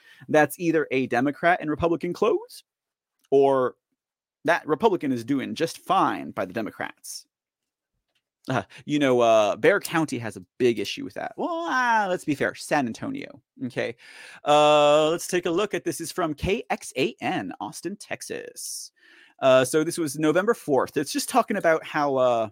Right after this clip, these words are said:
the Democrats supported Dade Phelan. That's why I know mine is, 'cause I have a stupid Democrat representing me. Okay. So Beaumont Republican Rhino Dade Phelan announced he had the votes to become the next Speaker of the House. Uh, let's see here. Let's just skip to the juicy parts.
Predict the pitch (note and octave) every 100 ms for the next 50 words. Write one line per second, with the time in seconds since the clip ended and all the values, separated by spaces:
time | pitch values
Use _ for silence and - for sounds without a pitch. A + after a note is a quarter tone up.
0 | _ C3 D3 D3 - C3+ - - - -
1 | B2+ A#2 G2 A2 G2+ - C#3 G#2 - A#2+
2 | C3+ G#3+ G#3 G3+ G3+ F#3 F#3 D3 D#3+ A#2+
3 | G#2 - G#2 A#2+ C3 B2+ - - A#2 C3
4 | A2 - A2+ - _ _ A2+ A2+ A2+ -
5 | A#2+ - - - - D#3 C#3+ C3 F3 B3+
6 | B3+ B2+ D3 B3 - - _ D3 C3+ A#3+
7 | F3+ A#2+ B2 G#3 - - C3+ D#3+ A#3 A2+
8 | B2+ D3 B2 D3+ C3+ - F#3 F3+ G#2 C#3+
9 | D3+ D#3 - D#3 C3+ C#3 C3 F3 C3+ C3+
10 | - - A#2 - A#2+ A2 G#2+ - - C3+
11 | D#3 - B2 D3 D3 G2 - - - -
12 | - _ _ _ _ - _ B2+ B2 B2
13 | B2+ - B2+ - A2 F#2 A2 - D3 -
14 | - D3+ C3 B2 B2+ C#3 B3 - - -
15 | -